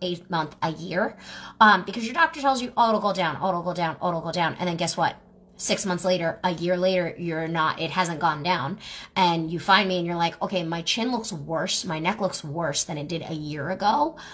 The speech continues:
My doctor said to wait and it didn't happen. So now I'm doing other things to fix it."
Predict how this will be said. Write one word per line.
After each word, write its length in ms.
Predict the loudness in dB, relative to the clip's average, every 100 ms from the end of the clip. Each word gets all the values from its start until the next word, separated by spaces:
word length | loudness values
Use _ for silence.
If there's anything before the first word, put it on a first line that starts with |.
| -2
My 140 | 0
doctor 280 | 4 2 2
said 200 | -4 -4
to 100 | -6
wait 340 | -4 -4 -4 -6
and 100 | -8
it 80 | -8
didn't 200 | -10 -10
happen. 640 | -2 -2 0 0 0 0 0
So 460 | 2 2 0 -4
now 220 | -4 -4 -4
I'm 80 |
doing 300 | -6 -6 -6
other 200 | -6 -8
things 360 | -8 -10 -6 -6
to 80 | -4
fix 260 | -6 -4
it." 200 | -4 -6